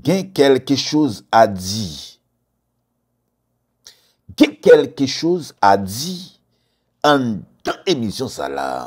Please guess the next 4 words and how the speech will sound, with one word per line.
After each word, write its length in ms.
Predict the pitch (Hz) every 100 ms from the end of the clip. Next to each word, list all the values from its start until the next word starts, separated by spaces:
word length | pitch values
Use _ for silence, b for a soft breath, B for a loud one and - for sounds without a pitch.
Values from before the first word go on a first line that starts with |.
| 62 _ _ _ _ _ _ _ _ _ _ _ -
An 80 | -
pasan, 320 | 107 - 147
Moïse 320 | 131 131 117
Jean-Charles, 560 | 113 107 127 127 120